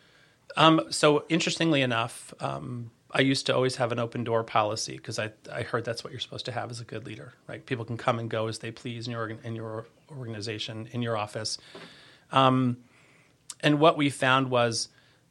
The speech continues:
those were typically, uh, moments where people had challenges or problems, and they were coming for us to help find a solution. Um, what we saw dramatically change for us, um, and again, we have, uh,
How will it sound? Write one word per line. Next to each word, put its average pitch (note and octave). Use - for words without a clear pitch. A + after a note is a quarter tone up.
those D3+
were D3+
typically, C3
uh, A#2+
moments B2+
where A#2+
people B2
had A#2
challenges A#2+
or A#2
problems, B2
and B2
they A#2
were A#2
coming A#2+
for A#2
us A2+
to -
help A#2
find A#2
a A2+
solution. A#2
Um, B2
what D3
we D3
saw B2+
dramatically A#2+
change A#2+
for -
us, B2
um, A2+
and A#2+
again, A#2+
we B2
have, A#2
uh, D3+